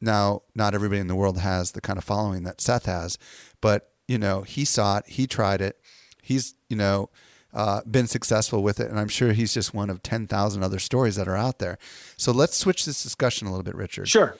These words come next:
Speaker 2: sure.
Speaker 1: L-, let's go to kind of how it works. Um, at a high level, describe kind of the process of, of, um,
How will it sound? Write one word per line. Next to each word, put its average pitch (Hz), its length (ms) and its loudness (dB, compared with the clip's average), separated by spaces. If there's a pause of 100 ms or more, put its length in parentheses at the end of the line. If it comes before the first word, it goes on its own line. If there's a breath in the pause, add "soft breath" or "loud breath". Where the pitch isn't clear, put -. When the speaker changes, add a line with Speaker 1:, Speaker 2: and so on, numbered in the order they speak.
(120)
Speaker 2:
sure. - 160 0
Speaker 1:
L-, 123 140 2
let's 135 200 4
go 180 280 6
to 120 640 2
kind 120 240 4
of 104 300 0
how 110 240 2
it 101 100 -2
works. - 420 -4 (420 soft breath)
Um, 104 320 -2
at 120 120 0
a 113 40 -8
high 139 200 2
level, 107 480 2 (400)
describe 120 680 2 (720)
kind 110 200 2
of 95 60 -2
the 98 80 0
process - 680 -2
of, 95 300 0 (360 loud breath)
of, 98 280 4
um, 95 300 2